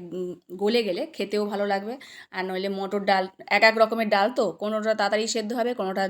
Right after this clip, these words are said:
দেরিতে হবে, সেই জন্য চেয়ে চেয়ে থাকবে। তো এই দেখো ভগবানকে ভোগ নিবেদন করেছি তুলসী কাষ্ঠ দিয়ে। আর আজকে ভগবানকে দর্শন করে নাও, প্রসাদ দর্শন করো।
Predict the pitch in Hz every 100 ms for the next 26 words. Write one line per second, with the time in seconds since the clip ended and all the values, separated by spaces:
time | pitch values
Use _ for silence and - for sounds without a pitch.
0 | 180 190 220 226 220 226 226 180 185 180
1 | 180 180 - 190 165 151 175 160 170 -
2 | _ _ _ _ _ 190 196 202 220 202
3 | 180 185 185 180 180 180 175 175 180 180
4 | 185 185 226 247 247 - 180 175 175 175
5 | - 180 196 277 - _ _ _ _ 180
6 | 170 170 170 165 165 170 170 175 - 175
7 | 180 185 202 226 165 165 156 160 156 -
8 | - -